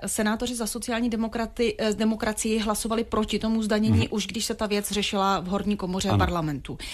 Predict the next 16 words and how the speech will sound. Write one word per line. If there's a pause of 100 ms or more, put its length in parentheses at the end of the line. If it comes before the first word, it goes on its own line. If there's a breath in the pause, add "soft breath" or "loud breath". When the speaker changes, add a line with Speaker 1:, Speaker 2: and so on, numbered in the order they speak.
(220 loud breath)
Speaker 1:
Eh,
jak
na
to
reagovali
vaši, (140)
mm, (220)
ne
tedy
straničtí
kolegové,
ale
kolegové
ze
sociální
demokracie?